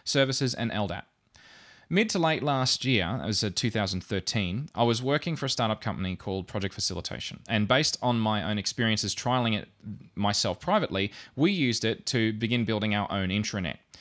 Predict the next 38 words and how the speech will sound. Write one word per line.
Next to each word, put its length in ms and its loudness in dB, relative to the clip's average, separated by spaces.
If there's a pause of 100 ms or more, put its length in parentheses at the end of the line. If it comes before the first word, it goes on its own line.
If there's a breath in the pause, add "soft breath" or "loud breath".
(200 loud breath)
It 60 0
was 160 2
really 240 2
handy, 260 2
saved 280 2
us 260 -2
from 80 -6
having 160 2
to 60 0
develop 340 0
a 60 -8
lot 320 0
and 260 0 (480 soft breath)
try 180 4
to 60 0
integrate 320 2
the 80 -8
different 260 -4
pieces 220 -2
that 100 -4
we 120 -2
needed. 380 0 (380 loud breath)
Adding 280 4
and 80 0
moving 260 0
around 240 2
the 60 -4
features 320 -2
we 80 0
needed 140 2
was 120 0
as 140 0
easy 180 0
as 80 0
drag 240 0
and 80 -2
drop, 240 0
and 240 0